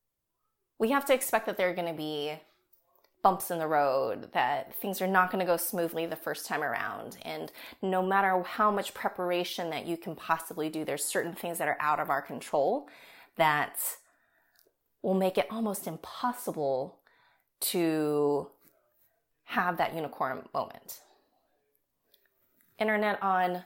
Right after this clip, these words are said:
somebody else's side goes down. Well, the feed's not coming through. Internet on our side, it freezes up.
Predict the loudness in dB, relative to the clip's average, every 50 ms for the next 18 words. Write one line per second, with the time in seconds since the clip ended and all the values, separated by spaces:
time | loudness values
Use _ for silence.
0 | -12 _ -8 -4 -2 -2 0 2 2 2 2 2 0 -2 -2 0 2 2 2 2
1 | 0 -2 -4 -4 -4 -2 -2 -2 -2 -2 -6 -10 -12 -14 -16 _ _ _ -2 0
2 | 0 0 -2 -4 -6 -8 -8 -6 -4 -4 -4 -4 -6 -6 -6 -6 -6 -4 -4 -4
3 | -4 -2 -4 -2 -2 0 2 2 2 2 2 -2 -4 -4 0 2 2 2 2 2
4 | 2 2 4 4 4 2 -2 -6 -6 -4 -4 -2 -2 -2 -4 0 4 6 6 6
5 | 4 0